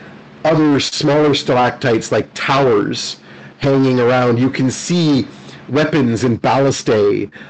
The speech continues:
uh, sticking out here and there as this, like,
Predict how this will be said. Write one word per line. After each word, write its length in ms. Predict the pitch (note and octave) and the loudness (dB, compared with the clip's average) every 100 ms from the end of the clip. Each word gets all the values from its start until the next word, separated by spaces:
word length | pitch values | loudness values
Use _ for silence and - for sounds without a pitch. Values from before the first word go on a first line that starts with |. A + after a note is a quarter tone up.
| - | -4
uh, 300 | A2+ G#2 F2 | 0 0 -2
sticking 520 | - - D#3+ C#3+ C3+ | -6 -6 -4 0 0
out 340 | B2+ A#2 - - - - _ | 2 2 0 -8 -20 -20 _
here 220 | C#3 C3 | 0 2
and 120 | B2 A#2 | 2 2
there 420 | A#2+ G#2+ F#2 F2 - - | 2 0 -2 -6 -12 -4
as 320 | B2 B2+ G#2 | 0 0 0
this, 200 | B2 - | -2 0
like, 200 | B2 A#2 | -2 -2